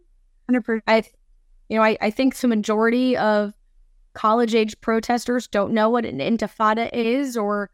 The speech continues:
Speaker 2: you know, what from the river to the sea means. I don't think they, you know, we have Holocaust deniers. You know, they could go visit concentration camps, but there are people who still say the Holocaust didn't exist. You can't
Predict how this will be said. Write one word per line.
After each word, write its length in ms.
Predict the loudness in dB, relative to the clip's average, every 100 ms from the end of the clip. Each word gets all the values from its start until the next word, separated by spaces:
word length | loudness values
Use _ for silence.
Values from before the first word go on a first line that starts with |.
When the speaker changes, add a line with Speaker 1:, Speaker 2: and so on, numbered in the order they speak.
| _ _ _
Speaker 2:
you 80 | 0
know, 220 | 0 0
what 300 | 2 2 2
from 240 | -2 0 0
the 100 | 0
river 320 | 0 0 -4
to 160 | -4 -2
the 120 | -4
sea 340 | -4 -2 2
means. 720 | 2 2 2 2 0 -2 -6 _ _ _ _ -4
I 60 | 0
don't 220 | 2 0
think 360 | -2 2 2 0
they, 520 | 0 0 -2 -4 -10 _ _ _ _ _ _ _ _ _ -4
you 80 | 0
know, 40 |
we 60 | 0
have 120 | 0
Holocaust 520 | 0 0 0 -2 -2
deniers. 600 | -2 0 -2 -6 -10 -16 _ _ _ _
You 140 | -6
know, 60 | -2
they 120 | -2
could 140 | 0 0
go 120 | 0
visit 220 | 0 0
concentration 520 | 0 -2 -2 -2 0
camps, 280 | -4 -6 -8
but 120 | -4
there 140 | 0 0
are 40 |
people 300 | -2 -4 -4
who 100 | -4
still 240 | -6 -6
say 200 | -2 -2
the 80 | 0
Holocaust 460 | -2 -4 -6 -8 -6
didn't 180 | -8 -8
exist. 420 | -8 -8 -10 -12 _ _ _ _
You 120 | -4 -2
can't 360 | 0 0 0